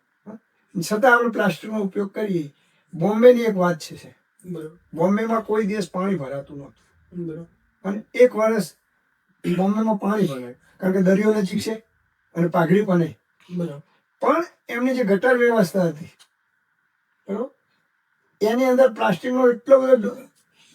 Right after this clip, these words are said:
Speaker 1: ડાટો થઈ ગયેલો
Speaker 2: હા, જામ થઈ
Speaker 1: કે
Speaker 2: ગયું.
Speaker 1: પાણીનું જે જવું જોઈએ દરિયામાં એ જઈ જ ના શકે. અને આખી દિલ્હી પાણી પાણી થઈ ગઈ.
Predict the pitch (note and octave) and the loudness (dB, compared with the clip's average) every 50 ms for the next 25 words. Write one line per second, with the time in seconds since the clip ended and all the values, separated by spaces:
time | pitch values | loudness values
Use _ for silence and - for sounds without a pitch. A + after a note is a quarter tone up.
0 | _ _ _ F#3 G3+ G#3 G#3+ G#3+ B3 B3 G3 B3 B3+ B3 A#3+ A3 F#3+ F3+ F3 G3 | _ _ _ 0 0 2 2 4 4 4 6 4 4 4 4 4 4 4 4 2
1 | G3 F#3+ D#3+ F3+ A3 A#3 A3 G3+ F3 E3+ G#3+ G#3 E3+ D#3 G#3+ A3 A3 B3 B3+ B3+ | -2 -6 -6 -6 -4 -4 -4 -4 -4 -2 -2 -2 0 0 0 0 2 2 2 2
2 | B3+ C4 C4 C4 C#4 - - _ _ _ _ - F3 G3+ A3 A3 G#3 G3+ G3 F#3+ | 2 0 0 -2 -4 -6 -8 _ _ _ _ -4 -2 0 2 2 4 4 4 4
3 | F3 F3 D#3 F3+ G#3+ B3+ C4+ C4 C4+ C4 B3 G#3+ A3+ A3 G#3 G#3 G#3 G#3 - - | 4 2 2 2 2 2 2 4 6 4 4 4 4 2 2 2 0 -2 -4 -8
4 | - A3 G3 F3 A#3+ B3+ C4 B3 A#3 A3+ G3 E3+ D#3 D#3 D#3 - _ _ _ _ | -4 -2 4 8 8 8 8 6 2 0 0 0 0 -4 -8 -10 _ _ _ _
5 | _ _ G#3 G#3+ A#3+ B3 - - - - G3+ G#3 - C#4+ C4 B3 A#3+ A#3+ A#3+ A#3+ | _ _ -2 0 0 0 0 -2 -2 -2 -2 -2 -2 -2 -2 -2 -4 -6 -6 -6
6 | G3 A3 G#3 G#3 G#3 F#3+ F3+ E3 E3 D#3+ D3 C3+ C#3+ C#3+ | -4 -2 -2 -2 -2 -2 -2 -4 -4 -6 -8 -10 -12 -14